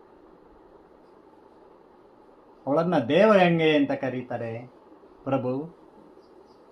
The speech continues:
ಅವಳಿಗೆ ಜಲಸ್ತಂಭನ ವಿದ್ಯೆ ಗೊತ್ತಿದೆ" ಅಂತ ಹೇಳ್ತಾರೆ.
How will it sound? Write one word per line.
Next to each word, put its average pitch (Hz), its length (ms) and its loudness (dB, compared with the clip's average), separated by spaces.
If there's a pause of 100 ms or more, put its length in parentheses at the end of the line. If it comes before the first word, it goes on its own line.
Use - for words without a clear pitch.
(180)
ಅವಳಿಗೆ 147 360 2
ಜಲಸ್ತಂಭನ 180 760 2
ವಿದ್ಯೆ 127 300 -2
ಗೊತ್ತಿದೆ" 113 760 -10 (1800)
ಅಂತ 131 180 -8
ಹೇಳ್ತಾರೆ. 123 800 -10